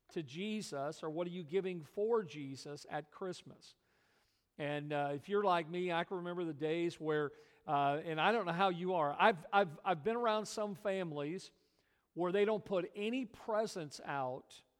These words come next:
until the kids go to bed on Christmas Eve. And then they put 'em all out. Did you come from a home like that? Anybody?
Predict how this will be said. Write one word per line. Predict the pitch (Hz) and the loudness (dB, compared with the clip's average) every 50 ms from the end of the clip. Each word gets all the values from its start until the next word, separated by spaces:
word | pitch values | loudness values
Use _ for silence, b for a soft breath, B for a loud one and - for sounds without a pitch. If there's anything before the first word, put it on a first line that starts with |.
| _ _ _ _ _ _ _ _ _ - | _ _ _ _ _ _ _ _ _ -6
until | 165 160 - - 214 196 175 | -6 -6 -4 -2 -2 0 0
the | 156 160 | -2 -4
kids | - - - 233 233 226 175 151 | -8 -6 -4 -4 -2 -2 -4 -4
go | - 208 208 | -2 -2 0
to | 190 175 | 0 -2
bed | 143 127 185 196 190 185 165 151 147 151 151 151 156 165 156 - - - | -2 0 2 4 4 4 4 4 2 2 0 -2 -4 -8 -12 -14 -10 -8
on | 151 151 147 135 | -6 -6 -6 -8
Christmas | - - 208 185 - - - 170 156 - - - | -8 -6 -4 -4 -4 -6 -10 -12 -12 -12 -12 -10
Eve. | 190 175 156 135 - - - _ _ _ _ _ _ _ _ _ _ _ _ _ _ _ _ _ _ _ - | -6 -6 -6 -6 -8 -12 -18 _ _ _ _ _ _ _ _ _ _ _ _ _ _ _ _ _ _ _ -10
And | 151 160 | -8 -6
then | 170 170 | -4 -2
they | 175 170 160 | -2 -2 -4
put | - - 208 196 | -2 -2 -2 -2
'em | 196 196 | 0 0
all | 190 180 180 185 | 2 2 2 2
out. | 185 175 175 165 143 139 143 165 - - _ _ _ _ _ _ _ _ _ 202 | 2 4 4 4 4 2 0 -2 -6 -10 _ _ _ _ _ _ _ _ _ -12
Did | 160 143 | -12 -10
you | 156 180 | -8 -4
come | - 214 202 165 | -2 -2 -2 0
from | 180 180 170 | -2 -4 -6
a | 160 | -4
home | 175 190 190 185 | -4 -4 -2 -2
like | 180 180 180 - | -2 -2 -2 -2
that? | - 180 180 190 - | -4 -4 -4 -4 -6
Anybody? | 156 160 170 160 170 175 190 190 | -8 -8 -4 -2 -2 -2 -4 -6